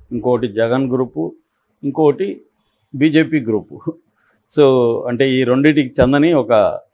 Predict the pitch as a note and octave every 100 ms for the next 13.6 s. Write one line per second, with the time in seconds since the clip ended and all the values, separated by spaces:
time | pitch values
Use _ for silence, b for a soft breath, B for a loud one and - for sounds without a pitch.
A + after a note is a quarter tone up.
0 | _ A#2 G#2+ G#2 A#2+ B2 C#3 B2 B2 D#3+
1 | D3+ C3 C3 A#2 A2+ F#2+ E2 - B2+ G#2
2 | A2 G2+ - _ _ _ _ _ _ D3
3 | C#3+ C3+ D3+ F3+ F#3+ F#3 F3 E3+ C#3+ B2+
4 | G#2+ G#2 B2+ C3+ B2+ G2 G2 - - A2+
5 | C#3 D3 D3 D3 C#3 C3+ C#3 C#3 - A2+
6 | G#2+ G#2 G#2 G#2+ B2+ C3+ D3+ D3 C#3+ C#3+
7 | C#3 C3+ C3 C3 D#3+ D3 C3+ B2+ B2+ -
8 | A#2 A#2+ C3 B2+ A#2 B2 G2+ A2+ A2+ A#2
9 | - A2+ A2+ G#2+ A2 A#2 A#2 A#2+ B2 B2
10 | B2+ B2 A2+ B2+ B2+ B2+ B2 A2 G#2+ F#2+
11 | _ G#2+ G#2 G2+ - _ _ _ _ _
12 | C#3+ D3 F3+ F3+ F3+ E3+ D#3+ D#3 D#3+ D#3+
13 | D3+ D#3 D#3 D3+ C#3+ C3+